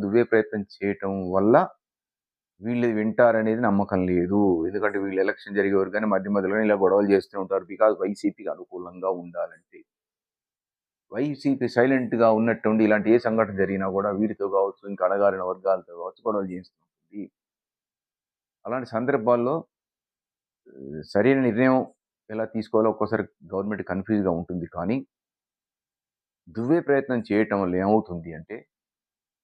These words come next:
మెత్తబడ్డట్టుగా ఉంటుంది, వీళ్ళు ఇంకా రెచ్చిపోతారు. అది ఎవరికి నష్టం? గవర్నమెంట్‌కు నష్టం, ప్రజలకు నష్టం,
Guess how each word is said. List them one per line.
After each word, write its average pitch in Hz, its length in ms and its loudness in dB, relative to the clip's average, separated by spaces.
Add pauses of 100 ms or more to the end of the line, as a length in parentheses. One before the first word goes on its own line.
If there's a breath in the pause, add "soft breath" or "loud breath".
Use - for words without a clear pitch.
(360)
మెత్తబడ్డట్టుగా 120 680 -2
ఉంటుంది, 107 280 -2
వీళ్ళు 101 160 2
ఇంకా 101 200 0
రెచ్చిపోతారు. - 380 -4 (840)
అది 101 140 -12
ఎవరికి 110 240 -4
నష్టం? 107 320 -4 (580)
గవర్నమెంట్‌కు 101 500 -6
నష్టం, 92 320 -10 (420)
ప్రజలకు 101 380 -4
నష్టం, 95 360 -8